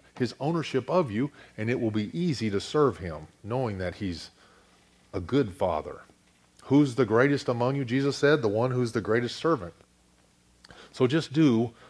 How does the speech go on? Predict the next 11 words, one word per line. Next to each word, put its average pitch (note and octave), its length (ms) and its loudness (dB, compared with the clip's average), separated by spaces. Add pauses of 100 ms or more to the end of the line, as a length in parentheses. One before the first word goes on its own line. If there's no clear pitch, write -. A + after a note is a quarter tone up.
(160)
what A2+ 140 0
the A2 100 4
Lord A2 240 6
tells G#2 260 2
you F#2+ 100 -2
to F#2+ 100 -2
do. E2 300 -4 (2750)
Slave A#2 380 6
doesn't B2+ 320 2
own A#2+ 220 0
anything. A2 640 -4